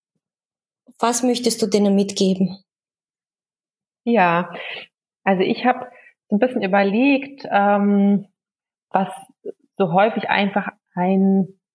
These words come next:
Speaker 2: Kennzeichen ist meiner Arbeit. Und da ist mir so der Begriff Partizipation tatsächlich eingefallen. Und das so
Speaker 1: Mhm.
Speaker 2: in allen Bereichen. Also, Partizipation ist so ein bisschen der Schlüssel zu guten Lösungen. Und das kann im Bereich Digitalität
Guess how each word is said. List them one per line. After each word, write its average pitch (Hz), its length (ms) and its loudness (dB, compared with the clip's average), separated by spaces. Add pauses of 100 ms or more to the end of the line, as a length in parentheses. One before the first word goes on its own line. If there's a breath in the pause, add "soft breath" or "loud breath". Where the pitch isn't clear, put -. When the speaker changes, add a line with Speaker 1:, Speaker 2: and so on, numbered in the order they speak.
(420)
Speaker 2:
Kennzeichen 202 580 0
ist 190 140 -2
meiner 175 320 0
Arbeit. 170 500 0
Und 175 160 -4
da 175 60 2
ist 180 160 -6
mir 220 180 0
so 190 100 0
der 190 120 2
Begriff 226 340 -4
Partizipation 202 960 -2
tatsächlich - 580 -10
eingefallen. 165 800 -8
Und 170 200 -12 (440 soft breath)
das 214 200 2
so 208 60 0
Speaker 1:
Mhm. 220 100 2
Speaker 2:
in 208 60 -10 (140)
allen 190 160 2
Bereichen. 185 540 0
Also, 175 320 -2 (680 soft breath)
Partizipation 196 1000 -2
ist 214 140 -4
so 208 60 0
ein 190 60 2
bisschen 208 220 0
der 190 100 0
Schlüssel 247 380 -2
zu 180 100 -10
guten 190 220 0
Lösungen. 180 680 0
Und 160 280 -2
das 165 100 -4 (200)
kann 185 200 0
im 180 120 -2
Bereich 170 540 0
Digitalität 180 1040 -2